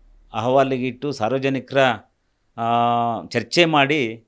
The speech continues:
ಸಾರ್ವಜನಿಕರಿಂದ ಸಮರ್ಪಕ ಉತ್ತರ ಬಂದ ಮೇಲೆ ಆ ರೀತಿಯ ಕೆಲಸಕ್ಕೆ ಕೈ ಹಾಕ್ತದೆ. ಹಾಗಾಗಿ ಪರಿಶಿಷ್ಟ ಜಾತಿ ಮತ್ತು ಪರಿಶಿಷ್ಟ ಪಂಗಡ ಮತ್ತು ಹಿಂದುಳಿದ ವರ್ಗದವರಿಗೆ ಭಾರತೀಯ ಜನತಾ ಪಕ್ಷ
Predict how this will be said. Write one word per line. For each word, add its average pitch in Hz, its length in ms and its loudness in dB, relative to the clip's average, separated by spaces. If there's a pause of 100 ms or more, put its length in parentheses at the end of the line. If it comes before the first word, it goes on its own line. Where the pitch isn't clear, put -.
(300)
ಸಾರ್ವಜನಿಕರಿಂದ 139 840 -2 (300)
ಸಮರ್ಪಕ 127 540 -4 (420)
ಉತ್ತರ 120 260 -4
ಬಂದ 123 280 -2
ಮೇಲೆ 139 520 -6
ಆ 104 100 -8
ರೀತಿಯ 110 300 -8
ಕೆಲಸಕ್ಕೆ 104 460 -10
ಕೈ 95 220 -8
ಹಾಕ್ತದೆ. 80 380 -14
ಹಾಗಾಗಿ 98 500 -8 (480)
ಪರಿಶಿಷ್ಟ 113 400 -8
ಜಾತಿ 123 500 -2
ಮತ್ತು 107 260 -6
ಪರಿಶಿಷ್ಟ 110 420 -8
ಪಂಗಡ 117 380 -6
ಮತ್ತು 117 500 -6 (320)
ಹಿಂದುಳಿದ 139 360 -2
ವರ್ಗದವರಿಗೆ 95 1000 -6 (460)
ಭಾರತೀಯ 123 320 0
ಜನತಾ 123 300 -2
ಪಕ್ಷ 123 360 -4